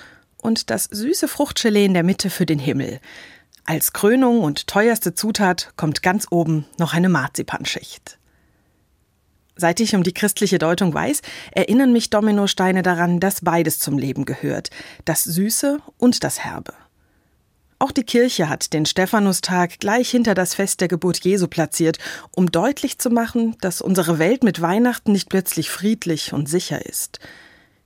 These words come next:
Kriege gibt es an vielen Orten. Das Virus ist immer noch da. Ängste und Sorgen sind nicht einfach weg. Und es ist gerade an Weihnachten spürbar, wenn ein lieber Mensch gestorben ist. Das alles ist da.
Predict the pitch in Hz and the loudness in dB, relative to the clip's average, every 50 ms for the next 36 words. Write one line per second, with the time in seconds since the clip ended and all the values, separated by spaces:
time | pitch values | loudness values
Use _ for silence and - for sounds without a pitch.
0 | - - - 240 240 233 196 165 156 147 - - 180 - - 190 - 185 165 156 | -14 -4 0 2 2 2 2 2 0 -2 -2 -6 -8 -4 -4 -2 0 0 0 0
1 | - - 202 170 139 139 - - 127 - - - - 131 127 - - - - - | 0 0 0 0 0 0 -2 -4 -4 -6 -6 -8 -10 -10 -8 -8 -10 -12 -16 -20
2 | - _ _ _ _ - - 175 - - 202 208 208 180 147 147 - - 147 - | -20 _ _ _ _ -6 -4 -4 -2 0 0 0 0 0 0 -2 -2 -4 -4 -2
3 | - 170 156 147 143 139 139 - - 147 135 123 120 120 151 - _ _ _ _ | 0 2 2 2 0 0 -2 -6 -6 -8 -6 -6 -8 -10 -12 -16 _ _ _ _
4 | _ _ _ _ _ _ _ _ _ - 202 214 226 220 - - 170 151 156 - | _ _ _ _ _ _ _ _ _ -2 0 0 2 0 0 0 0 0 2 2
5 | 180 196 208 190 175 165 156 175 165 - 175 165 - - 156 175 160 - 175 160 | 2 2 4 2 2 2 2 0 0 0 -2 -4 -2 0 0 0 -2 -2 -6 -6
6 | - 185 208 202 202 - - - - - - - - - - _ _ - 233 240 | -4 -2 -2 -2 -2 -4 -10 -18 -18 -18 -18 -18 -20 -20 -20 _ _ 0 0 0
7 | 254 240 247 240 - - - 220 214 208 214 220 226 - 202 202 185 196 196 202 | 0 0 -2 -4 -4 -4 -4 -2 0 2 2 2 2 2 2 2 2 4 4 4
8 | 202 190 175 - 175 147 - - - 160 156 156 151 147 151 - - - 180 185 | 2 2 0 0 -2 -2 -2 0 0 0 2 2 2 0 0 -2 -4 -6 -4 0
9 | 180 180 180 170 170 180 170 180 175 156 160 156 - - - 185 - - 165 143 | 0 2 2 2 0 0 0 2 2 2 2 0 -2 -2 -2 -4 -4 -2 -4 -4
10 | 135 143 139 123 - - - - - _ - - _ _ _ _ _ _ _ _ | -4 -6 -6 -8 -8 -10 -12 -14 -16 _ -20 -20 _ _ _ _ _ _ _ _
11 | _ _ _ _ _ _ _ _ - 185 180 - - - - 190 196 190 185 - | _ _ _ _ _ _ _ _ -4 -4 -2 -2 -2 -2 -2 0 0 -2 -2 -4
12 | - - - 208 - - - 156 131 110 - 165 | -8 -6 -4 -4 -2 -2 -4 -4 -6 -6 -10 -12